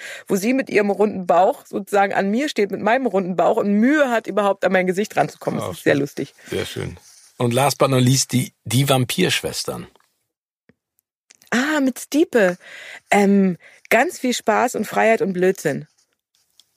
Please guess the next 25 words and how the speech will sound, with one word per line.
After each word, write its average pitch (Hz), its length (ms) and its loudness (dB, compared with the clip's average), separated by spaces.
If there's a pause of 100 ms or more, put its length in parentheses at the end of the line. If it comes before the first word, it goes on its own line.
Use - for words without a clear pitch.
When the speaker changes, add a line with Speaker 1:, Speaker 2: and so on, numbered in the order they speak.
(300)
Speaker 2:
Siehste? 143 460 -4
Speaker 1:
Und 175 100 2
ich 170 100 -4
hab's 180 180 -6
gemocht. 185 460 -2 (180)
Speaker 2:
Ja, 160 80 2
Speaker 1:
Ja. - 260 -2 (120)
Speaker 2:
war 127 100 2
doch 120 140 0
gar 107 100 0
nicht 92 120 -2
so 95 100 -4
schwierig, 156 460 -2
oder? 123 240 -6 (160)
Speaker 1:
Naja, 208 480 2
Speaker 2:
Und - 100 -4
vor 139 140 -6
allen 127 100 -4
Dingen 117 140 -2
sehr 147 220 4
Speaker 1:
bisschen 185 140 2
Speaker 2:
schöne 190 200 4
Speaker 1:
schon. 165 80 2
Speaker 2:
emotionale 139 640 0
Untertitel. - 560 -6